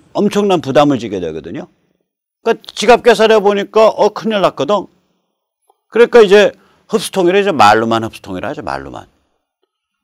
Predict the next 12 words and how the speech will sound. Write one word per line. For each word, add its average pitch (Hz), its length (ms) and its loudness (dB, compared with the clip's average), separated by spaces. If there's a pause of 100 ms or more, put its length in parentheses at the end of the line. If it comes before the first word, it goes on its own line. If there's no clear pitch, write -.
그래서 214 180 2
실제로 208 440 0
내심은 139 560 2 (480)
분단 165 320 4
대립 123 260 2
상태 117 400 -8
유지인 85 320 -12
거예요. 69 300 -18
분단 139 320 2
대립 131 240 0
상태 127 260 -10
유지되면서 101 680 -6